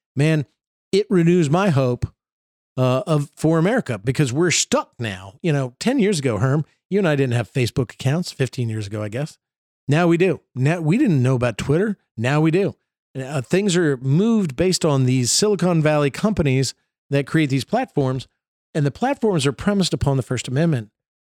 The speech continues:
But ultimately, what they become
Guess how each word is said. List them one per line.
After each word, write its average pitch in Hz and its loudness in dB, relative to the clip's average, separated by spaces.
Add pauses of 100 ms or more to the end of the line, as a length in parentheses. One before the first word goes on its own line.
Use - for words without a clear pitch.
(120)
But 123 -6
ultimately, 139 -4 (720)
what 123 0
they 127 0
become 117 -2